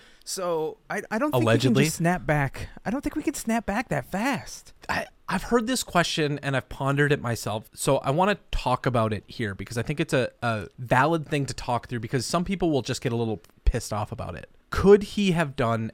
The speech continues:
Speaker 2: anything different? Because my understanding is what he did was called ahead of time to see if a withdrawal of that amount would be okay,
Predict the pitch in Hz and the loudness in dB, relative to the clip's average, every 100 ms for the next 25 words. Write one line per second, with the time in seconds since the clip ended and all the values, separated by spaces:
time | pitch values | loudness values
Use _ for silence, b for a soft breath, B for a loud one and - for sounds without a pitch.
0 | - 120 117 110 117 107 101 - - _ | -8 -4 -4 -4 -6 -6 -8 -12 -20 _
1 | - 185 - - - _ _ 123 143 120 | 0 0 0 -12 -14 _ _ -4 0 0
2 | 104 - _ 135 123 131 220 202 123 110 | -2 -8 _ -4 0 2 2 0 -2 -2
3 | 107 107 113 104 107 110 101 - 156 120 | -6 -6 -6 -6 -6 -6 -6 -8 -8 -6
4 | 101 180 - - 127 113 113 117 - - | -8 -10 -16 -2 2 4 4 -2 -6 -10
5 | _ - 117 135 151 160 - 139 139 127 | _ -2 0 2 2 0 0 -2 -2 -4
6 | - 127 127 139 120 120 - - 117 110 | -2 0 0 0 2 0 0 0 2 4
7 | 131 - 131 117 120 127 110 - 110 107 | 2 0 -2 -2 0 0 -2 -4 -6 -6
8 | 107 110 - 123 92 | -4 -4 -2 -4 -4